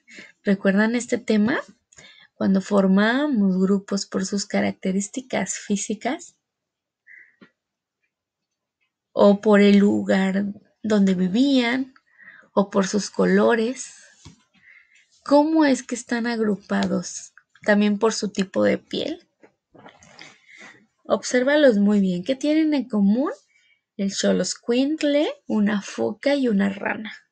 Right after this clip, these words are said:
¿Qué tienen en común? Un caballo, un leopardo y un mapache. Entonces, aquí nos da opciones. Nos pregunta que si por su color.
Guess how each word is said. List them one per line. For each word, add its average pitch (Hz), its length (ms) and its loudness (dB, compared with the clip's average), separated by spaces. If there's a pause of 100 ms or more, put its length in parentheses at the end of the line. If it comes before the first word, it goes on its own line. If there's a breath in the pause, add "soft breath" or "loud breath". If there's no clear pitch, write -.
(760 soft breath)
¿Qué 262 100 -4
tienen 262 380 2
en 294 140 -2
común? 311 540 -2
Un 214 200 -4
caballo, 240 880 0
un 208 280 4
leopardo 247 840 0 (260 loud breath)
y 208 120 0
un 202 160 4
mapache. - 680 -6 (2500 soft breath)
Entonces, 202 640 0
aquí 247 380 -2
nos 285 260 0
da 220 240 0
opciones. 202 720 0
Nos 202 200 -2
pregunta 214 540 -2
que 240 120 -2
si 202 140 -6
por 190 280 -6
su 208 180 -8
color. 190 500 0